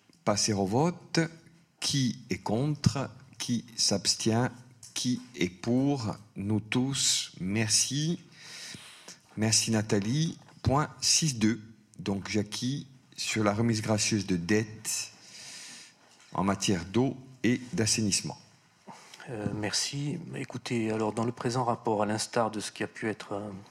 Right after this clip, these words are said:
Speaker 2: de ce qui a pu être pratiqué les, les autres années en fonction des cas. Euh, nous vous proposons alors, euh, un, un abonné du service, euh, est, est redevable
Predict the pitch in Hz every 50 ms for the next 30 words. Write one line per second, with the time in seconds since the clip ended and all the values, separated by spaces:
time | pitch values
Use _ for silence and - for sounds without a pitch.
0 | - - - - 110 - - - 104 - - 110 101 - - - 98 - - 104
1 | - - - 123 120 110 107 107 98 101 101 98 98 98 98 104 98 101 107 101
2 | - - 110 101 104 104 101 104 113 117 107 98 95 - - 101 95 - - -
3 | 107 104 98 95 - - - 117 117 123 131 139 - - - - - - - -
4 | - - - - - - - - - - 113 110 110 107 107 113 110 120 117 117
5 | - - - 131 - - - 131 123 113 117 107 104 104 98 95 101 113 - -
6 | 151 127 - - 123 127 - - - 123 127 - - 127 120 127 127 123 131 127
7 | 120 117 107 95 90 90 - - - - - - - - - 127 110 107 107 -
8 | - - 104 98 101 98 117 135 143 143 - - - 104 101 104 - - - -
9 | - 107 104 - 64 65 - - 90 85 80 - - - - _ _ _ _ _
10 | _ _ _ _ _ _ _ _ _ _ _ _ _ - - - - - - -
11 | 110 104 - - - 120 113 120 131 123 120 101 98 98 101 117 113 98 95 95
12 | 95